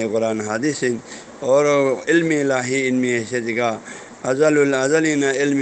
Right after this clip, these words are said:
الہی نیت پہ حیثیت کا اس زاوی کا قرآن قدیم ورنہ جو نو بحث بیعت پہ جھگڑا بیعت پہ چیز شمین بلکہ جو دونوں طرف سے جو لا تسلیم بیار کو اس پہ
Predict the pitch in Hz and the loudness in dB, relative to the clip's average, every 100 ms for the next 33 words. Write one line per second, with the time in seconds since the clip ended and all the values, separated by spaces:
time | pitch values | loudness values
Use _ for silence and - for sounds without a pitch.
0 | 135 127 123 127 127 127 147 - 127 127 | 2 2 0 0 0 0 -2 -2 0 0
1 | 113 120 120 117 113 110 107 - - - | 0 -2 -2 -2 -2 -2 -6 -14 -18 -8
2 | - 156 139 139 131 135 120 120 117 117 | 2 2 2 0 2 0 0 0 0 0
3 | 117 101 113 135 131 127 107 - - - | 0 0 0 2 2 0 -4 -12 -18 -8
4 | 107 113 113 127 123 117 110 127 123 110 | -2 0 2 2 4 2 0 0 -2 0
5 | 113 95 117 107 107 110 123 117 107 123 | -2 -2 -4 -2 -2 0 0 0 -2 -6
6 | - 127 - 127 127 151 131 - - - | -8 -6 -4 0 2 2 0 -4 -14 -16
7 | - - 117 120 110 - 131 120 120 120 | -10 -4 0 0 0 -2 0 2 2 2
8 | 143 156 143 131 113 127 123 117 120 117 | 2 2 2 0 0 0 2 2 2 2
9 | 113 101 120 104 120 123 120 117 110 127 | -2 -2 -4 -2 0 2 2 2 2 0
10 | 127 113 - | 0 -2 -4